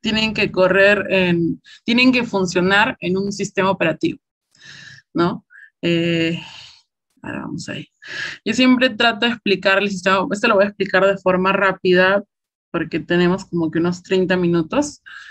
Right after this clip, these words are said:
Eh, y, ¿cómo se llama? Trato de explicar, el Windows es como un carro, ¿no? Los sistemas operativos son como un carro, ¿no? Eh, cuando tú compras tu computadora que ya viene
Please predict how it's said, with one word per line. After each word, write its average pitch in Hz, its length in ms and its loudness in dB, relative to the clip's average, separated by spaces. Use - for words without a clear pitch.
Eh, 175 500 0
y, 190 380 2
¿cómo 208 180 0
se 208 60 -2
llama? 208 180 -2
Trato 226 240 -2
de 269 60 4
explicar, 208 460 0
el 196 240 -4
Windows 247 360 0
es 214 120 -6
como 220 200 -2
un 214 60 -4
carro, 180 240 0
¿no? 196 360 0
Los 240 140 0
sistemas 349 280 2
operativos 262 420 2
son 254 140 0
como 226 180 0
un 202 60 0
carro, 175 260 -2
¿no? 202 260 0
Eh, 190 460 4
cuando 226 240 2
tú 269 100 2
compras 285 320 4
tu 202 320 2
computadora 190 560 4
que 208 120 -4
ya 196 60 4
viene 208 260 -2